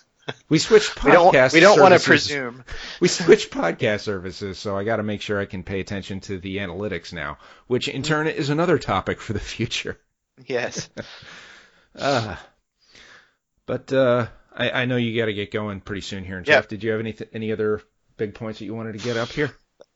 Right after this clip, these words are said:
Speaker 2: That was, that was about it. You know, I was, the tangent I was steering off of was that, you know, that whole,
Speaker 1: <laughs>
Speaker 2: the, it's, you, you want, you wanna, i-, in an age where it's easy to blame a person, if you were, if you are your brand and you're that <laughs> person,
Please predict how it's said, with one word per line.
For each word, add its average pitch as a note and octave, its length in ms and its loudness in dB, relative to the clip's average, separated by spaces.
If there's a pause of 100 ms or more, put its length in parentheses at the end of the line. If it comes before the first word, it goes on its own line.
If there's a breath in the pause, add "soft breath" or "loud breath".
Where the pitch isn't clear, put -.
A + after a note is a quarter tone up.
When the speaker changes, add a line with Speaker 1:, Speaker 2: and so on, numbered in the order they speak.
(120)
Speaker 2:
That E3+ 160 2
was, F#3+ 140 -10
that E3 180 -4
was F3 160 -10
about B2 280 0
it. A#2 160 0
You A2 80 -4
know, A2 80 0
I A2+ 100 2
was, A#2 220 -6
the A2 120 -14
tangent C3+ 360 -4
I G#2 100 0
was G#2 100 -6
steering G#2+ 320 -4
off G2 240 -2
of F#2+ 100 -12
was G2 160 -14
that, G2 260 -2
you A#2+ 100 -6
know, F#2 140 -6
that F#2 120 -2
whole, G2 260 -2
Speaker 1:
<laughs> - 60 -18
Speaker 2:
the, - 640 -8 (220)
it's, - 200 -4
you, E3 200 0
you D3+ 180 2
want, D3+ 320 6
you C3+ 120 2
wanna, C3 500 4 (440 soft breath)
i-, C#3+ 40 0
in C#3+ 180 2
an D3 100 2
age D3 300 4
where A#2 540 4 (100)
it's - 300 -6
easy B2 320 -4
to G#2 80 2
blame A2 340 0
a F#2 60 -4
person, A#2 640 0
if - 200 -6
you B2+ 120 0
were, D3+ 220 6
if A2+ 160 -2
you D#3+ 240 4
are C3+ 280 8
your G#2+ 200 0
brand A2 320 -2
and G2+ 120 -8
you're C#3+ 280 4
that B2 260 6
<laughs> - 0 -
person, - 680 0